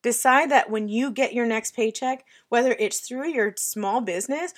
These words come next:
or through your primary job or through your spouse's job, wherever your household money is coming from, decide right now that starting in the next paycheck, you're going to take a small amount of money and you're going to redirect it to a savings account,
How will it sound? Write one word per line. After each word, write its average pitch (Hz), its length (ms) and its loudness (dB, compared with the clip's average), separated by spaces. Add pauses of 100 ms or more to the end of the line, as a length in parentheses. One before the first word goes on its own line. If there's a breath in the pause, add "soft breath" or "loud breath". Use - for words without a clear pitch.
(180 loud breath)
or 247 160 4
through 277 160 -6
your 277 160 -2
primary 240 560 2
job 202 640 2 (260 loud breath)
or 240 160 6
through 285 220 -2
your 302 100 0
spouse's 269 600 2
job, - 420 -6 (200)
wherever 285 400 4
your 381 180 4
household 262 520 4
money 208 280 -4
is 185 100 -8
coming 208 340 -8
from, 277 320 -2 (300)
decide 233 560 0
right 254 240 4
now 175 360 -2 (280 loud breath)
that 208 200 0
starting 294 680 0
in 214 200 -6
the 196 80 -6
next 220 340 -4
paycheck, 208 520 -4 (180 soft breath)
you're 262 240 0
going 240 240 2
to 233 80 -10
take 220 260 -8
a 190 60 -6
small 214 400 -4
amount 214 260 -2
of 208 120 -10
money 175 340 -8
and 196 140 -10
you're 190 80 -10
going 185 180 -6
to 185 160 -10
redirect 196 640 -6
it 180 180 -2 (260 soft breath)
to 262 180 -4
a 254 80 0
savings 226 420 -2
account, 160 400 -8